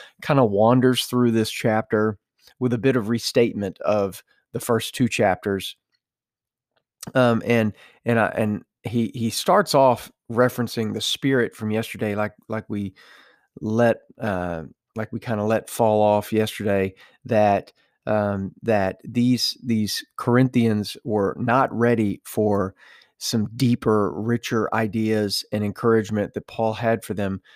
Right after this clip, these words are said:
because they were having a struggle with focusing on the main thing. And so he, he pushes them a little bit in the first couple verses here, but in the end, I still think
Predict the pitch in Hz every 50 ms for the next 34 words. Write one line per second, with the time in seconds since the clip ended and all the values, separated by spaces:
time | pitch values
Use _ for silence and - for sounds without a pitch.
0 | _ _ _ - 120 - 123 117 101 95 113 110 107 107 107 110 127 120 107 113
1 | 110 107 - - 120 110 - - - - 131 139 139 123 117 107 104 101 - _
2 | - _ _ _ - 107 104 - - 135 131 123 - 127 - - 123 113 98 98
3 | 110 110 107 107 104 98 - _ _ - 113 113 117 117 110 107 104 104 - -
4 | 110 98 85 76 - _ _ - _ _ _ - - 110 107 - 127 113 110 110
5 | 110 113 113 110 - - 135 117 113 110 107 107 95 _ _ _ _ _ _ _
6 | _ _ _ - - - 180 175 - - 151 131 107 113 127 117 110 110 110 117
7 | 127 131 123 113 117 78 85 107 107 - - 120 117 113 - - - 127 - 110
8 | 104 92 110 110 117 - - 107 98 - - 110 101 101 101 92 113 107 98 -
9 | _ _ _ _ _ _ - 151 175 180 170 147 143 143 135 123 113 113 110 -
10 | - - - 135 123 - - 127 120 113 110 -